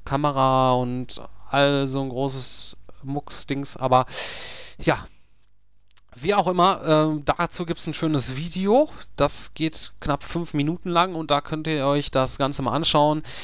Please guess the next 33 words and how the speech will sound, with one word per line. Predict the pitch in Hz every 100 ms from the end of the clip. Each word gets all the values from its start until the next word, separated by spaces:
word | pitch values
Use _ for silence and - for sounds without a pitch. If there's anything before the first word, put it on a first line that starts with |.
| - -
Äh, | 135 135
ist, | 139 -
glaub | 143
ich, | 127
besser, | 147 147 139
als | 135
wenn | 143
ich | 147
euch | 127 131
das | 127 -
Ganze | 139 -
jetzt | 135 -
hier | 135 131 127 127 120
so | 127 123 123 120 117 -
versuche | - 127 139 190 175
zu | - 156
erklären, | 131 127 - 151 170 139 131 180 - - - -
ja, | 123
und | 131 131 -
ihr | 123
euch | 131 - -
trotzdem | - - 127
nichts | 120 - -
darüber | 104 110 107
vorstellen | - 107 104 110 107
könnt. | - 151 - - - - 120
Ja, | 117
also | 117 117
klickt | - 208 -
einfach | 180 190 175
in | 165
den | 151
Tech-Bereich | - - - 180 175 180